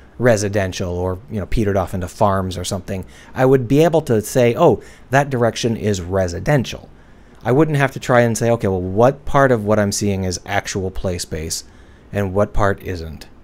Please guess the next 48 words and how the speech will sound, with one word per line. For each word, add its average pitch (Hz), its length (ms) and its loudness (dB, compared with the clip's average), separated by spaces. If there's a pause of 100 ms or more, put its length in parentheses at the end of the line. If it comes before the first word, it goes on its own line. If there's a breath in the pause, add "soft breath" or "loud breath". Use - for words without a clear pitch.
(720 soft breath)
Similarly, 107 500 4
if 117 120 -2
I 120 80 4
looked 123 220 2
over 101 220 4
here 135 500 4
and 104 180 -2
I 104 80 4
saw 104 420 2
a 101 60 0
bunch 92 240 -4
of 85 180 -8
warehouses 120 600 2
stretching 95 340 -4
off 90 180 -6
to 87 100 -8
the 87 120 -8
horizon, 92 600 -4 (360 soft breath)
I 107 120 0
would 104 160 2
be 107 80 0
able 101 160 0
to 95 60 -8
say, 104 200 -4
"Oh, 139 140 2
that's 107 160 -2
the 107 80 -6
warehouse 95 440 -4
direction." 82 460 -10
I 110 100 -4
don't 139 140 2
have 147 120 0
to 120 160 0 (280 loud breath)
stop 120 400 0
and 107 100 -2
try 110 180 0
and 104 120 -2
consider 98 560 0
what 98 260 -2
parts 104 360 -2
I'm 92 120 -6
seeing 92 280 -6
and 90 80 -6
what - 160 -10
parts 90 260 -6
I'm 85 140 -8
not 87 200 -10
seeing. - 360 -14